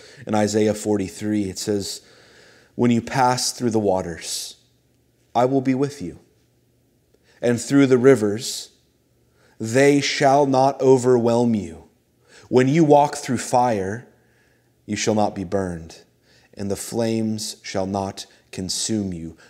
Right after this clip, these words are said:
for I am the Lord your God." So in the days ahead, church, let's maybe listen a little bit less to all the internet voices.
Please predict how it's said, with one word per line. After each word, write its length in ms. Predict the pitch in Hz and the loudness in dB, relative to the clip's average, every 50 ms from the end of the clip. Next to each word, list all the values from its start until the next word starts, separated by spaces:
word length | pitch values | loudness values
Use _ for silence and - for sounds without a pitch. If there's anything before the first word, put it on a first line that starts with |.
| _ _ | _ _
for 280 | - - 98 92 - - | -14 -10 -10 -10 -6 -2
I 420 | 117 120 120 120 120 117 120 120 - _ _ - | -2 0 0 0 -2 -4 -6 -10 -18 _ _ -10
am 480 | 104 101 101 95 92 90 87 87 87 - _ _ _ | -8 -6 -6 -6 -6 -8 -8 -10 -12 -16 _ _ _
the 80 | - 92 | -8 -8
Lord 560 | 95 90 92 95 90 87 80 76 73 76 98 - _ | -6 -6 -6 -6 -6 -6 -10 -12 -14 -18 -20 -20 _
your 280 | - - 87 85 80 76 | -16 -14 -14 -14 -14 -14
God." 420 | - 85 87 90 98 - - - _ _ _ _ _ _ _ _ _ _ _ _ _ _ _ _ _ _ _ _ _ _ _ _ _ _ _ _ _ _ _ _ _ _ _ _ _ _ _ _ _ _ _ _ _ _ | -16 -18 -18 -18 -18 -20 -20 -20 _ _ _ _ _ _ _ _ _ _ _ _ _ _ _ _ _ _ _ _ _ _ _ _ _ _ _ _ _ _ _ _ _ _ _ _ _ _ _ _ _ _ _ _ _ _
So 140 | - - 113 | -6 -4 -2
in 60 | 110 | -2
the 80 | 107 98 | -2 -2
days 280 | 113 113 117 117 107 | 0 0 0 0 -2
ahead, 320 | 107 98 104 107 104 104 - | -4 -4 -4 -4 -4 -4 -6
church, 520 | - - 110 107 104 104 107 - - - | -6 -4 -2 -2 -2 -2 -4 -8 -10 -8
let's 440 | 107 107 101 - - - - - - - | -6 -6 -6 -6 -8 -10 -12 -14 -16 -18
maybe 380 | - - 101 110 104 104 104 104 | -16 -10 -8 -6 -4 -4 -4 -4
listen 720 | 98 107 107 104 - 120 110 104 104 104 104 104 - - - - - - _ _ _ _ _ | -2 -4 -4 -4 -4 -4 -4 -4 -4 -4 -6 -8 -10 -14 -20 -20 -20 -20 _ _ _ _ _
a 80 | - 101 | -6 -4
little 200 | 107 113 113 104 | -2 0 0 0
bit 120 | 110 - 85 | -2 -2 -2
less 460 | 107 107 107 107 107 - - - - | -2 -2 0 -2 -2 -6 -8 -10 -10
to 120 | - 107 | -8 -4
all 140 | 98 98 95 | -4 -4 -4
the 160 | 92 98 80 | -4 -6 -8
internet 360 | 92 98 101 101 101 107 90 | -6 -6 -6 -4 -4 -6 -6
voices. 840 | 101 104 104 107 107 104 - - 107 110 110 - - - - - - | -6 -4 -4 -4 -4 -4 -8 -8 -10 -10 -10 -12 -16 -16 -18 -20 -20